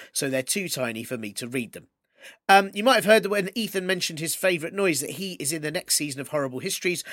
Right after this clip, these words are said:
which will be on, uh, C B B C and the iPlayer very, very soon. Um, and you can also see him as Napoleon in a very funny Horrible History sketch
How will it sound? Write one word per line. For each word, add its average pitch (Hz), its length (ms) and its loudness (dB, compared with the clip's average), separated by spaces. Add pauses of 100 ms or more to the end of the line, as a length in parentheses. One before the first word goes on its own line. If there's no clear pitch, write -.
(160)
which 160 200 -2
will 151 120 -2
be 147 360 -4
on, 135 280 0
uh, 131 180 0
C 139 240 -2
B 131 140 -4
B 131 100 -10
C 131 360 -2
and 123 240 -4
the 127 200 -6
iPlayer 123 420 -6
very, 117 200 -6
very 113 180 -10
soon. 139 400 -2 (240)
Um, 143 300 2
and 151 120 -2
you 156 80 -6
can 160 120 -8
also 170 180 0
see 156 220 2
him 147 100 -2
as 139 160 0
Napoleon 151 640 2
in 143 100 -6
a 139 80 -4
very 156 320 2
funny 135 260 -2
Horrible 123 300 -4
History 120 300 -6
sketch - 340 -6